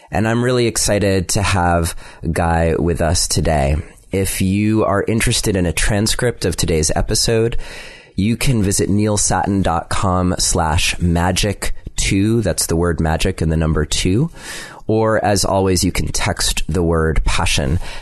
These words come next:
to the number three three four four four and follow the instructions. And the reason why this episode is Magic Two is my first episode with Guy. Our first episode together was,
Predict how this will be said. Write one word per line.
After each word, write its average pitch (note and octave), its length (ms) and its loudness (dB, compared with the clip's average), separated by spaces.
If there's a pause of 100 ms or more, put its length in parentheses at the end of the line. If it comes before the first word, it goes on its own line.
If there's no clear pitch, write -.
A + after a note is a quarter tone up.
to G2 100 0
the E2+ 80 0
number F2 380 2
three F2+ 280 0
three D#2 460 0 (260)
four F2 360 0
four D#2+ 240 0
four D2+ 480 0
and D2+ 200 0
follow D2+ 280 0
the C#2+ 120 -2
instructions. - 840 -2 (160)
And G2 120 0
the G2 80 0
reason G#2 300 0
why F#2 160 2
this F2 220 0
episode E2 400 0
is D#2 120 0
Magic D#2 360 0
Two E3+ 280 0
is - 240 0 (520)
my D#2 160 0
first - 260 -2
episode E2+ 460 0
with E2+ 160 -2
Guy. F2+ 340 2
Our F2+ 100 2
first G2+ 300 0
episode F2 340 0
together F2+ 460 0
was, F2 460 0